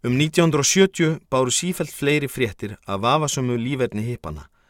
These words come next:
sem var til þess að hippamenningin leið að mestu undir lok. En auðvitað voru margir sem höfðu tileinkað sér það besta úr hippamenningunni, til dæmis skapandi lífstíl, nægjusemi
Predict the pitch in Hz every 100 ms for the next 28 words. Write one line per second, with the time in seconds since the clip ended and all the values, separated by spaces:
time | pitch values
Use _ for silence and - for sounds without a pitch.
0 | _ _ _ 135 143 190 - 165 123 110
1 | 117 107 165 - 165 165 156 147 143 131
2 | 117 123 135 113 107 110 - 107 107 107
3 | 95 101 67 - - - _ _ _ _
4 | _ _ _ _ _ _ _ - 127 131
5 | 160 220 226 170 123 110 127 127 151 175
6 | - 98 - - 117 117 120 - 165 151
7 | 127 107 110 101 107 101 151 156 - 107
8 | 107 113 151 113 92 78 - 71 - _
9 | _ _ _ _ _ _ _ 147 135 135
10 | 127 156 - 123 117 131 113 95 98 -
11 | 151 151 - _ - 113 123 127 - 131
12 | 131